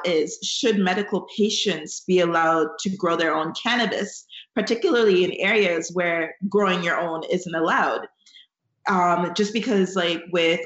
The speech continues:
covid, there is supply chain issues. Um, people who ha-, who might be immunocompromised or might have existing health issues, they can't go out and, like, line up and go to the,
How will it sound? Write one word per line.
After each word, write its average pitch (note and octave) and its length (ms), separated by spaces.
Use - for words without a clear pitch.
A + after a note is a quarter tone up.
covid, F3+ 600
there E3 200
is E3 540
supply F3+ 460
chain E3+ 320
issues. E3+ 840
Um, D#3+ 420
people F3+ 520
who G3 100
ha-, F#3+ 300
who G#3+ 100
might E3+ 240
be E3 200
immunocompromised E3 1200
or D#3+ 80
might D#3+ 160
have D#3+ 280
existing E3+ 340
health D#3+ 180
issues, E3 460
they F#3+ 160
can't F#3+ 420
go F#3 160
out E3+ 340
and, E3+ 100
like, D#3+ 200
line E3+ 280
up E3 160
and D#3+ 120
go D#3+ 80
to D#3+ 220
the, D#3+ 380